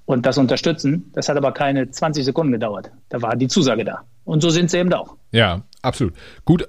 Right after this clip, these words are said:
Speaker 2: guter Punkt, äh, und guter Abschluss. Olli, ich danke dir.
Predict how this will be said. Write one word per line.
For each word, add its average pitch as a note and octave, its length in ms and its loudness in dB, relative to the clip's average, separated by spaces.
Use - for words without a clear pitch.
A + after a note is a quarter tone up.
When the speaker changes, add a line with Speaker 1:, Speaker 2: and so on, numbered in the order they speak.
Speaker 2:
guter E3 280 4
Punkt, A#3+ 380 2
äh, B2+ 40 8
und C#3+ 240 2
guter D#3+ 320 4
Abschluss. F#3 560 0
Olli, B2+ 300 4
ich - 160 0
danke D3+ 240 2
dir. B3 220 6